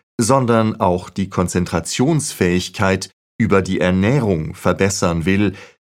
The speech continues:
kann man einiges tun. Man kann zum Beispiel komplexe Kohlenhydrate konsumieren, wie sie in Vollkornprodukten enthalten sind. Sie decken den Energiebedarf des Hirns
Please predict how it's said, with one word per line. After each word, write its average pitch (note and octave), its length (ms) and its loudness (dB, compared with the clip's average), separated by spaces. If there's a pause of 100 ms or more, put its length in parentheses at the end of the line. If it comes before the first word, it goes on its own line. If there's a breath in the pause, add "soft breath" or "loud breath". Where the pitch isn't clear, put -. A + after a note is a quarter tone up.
(100)
kann C#3+ 260 2
man B2 320 0
einiges F#2+ 560 -2
tun. F2+ 520 0 (800)
Man C#3 240 2
kann F#3+ 280 0
zum A2 240 0
Beispiel G2+ 680 0 (200 loud breath)
komplexe B2+ 760 0
Kohlenhydrate F#2+ 1160 0
konsumieren, G#2 880 2 (360 loud breath)
wie C3 220 2
sie B2+ 240 0
in G#2+ 240 0
Vollkornprodukten F#2 1500 -2
enthalten G2 640 0
sind. D2+ 500 -4 (960)
Sie A2+ 320 2
decken C#3 440 0
den F#2+ 260 2
Energiebedarf G2 1120 0
des F3+ 220 -2
Hirns A#2 520 0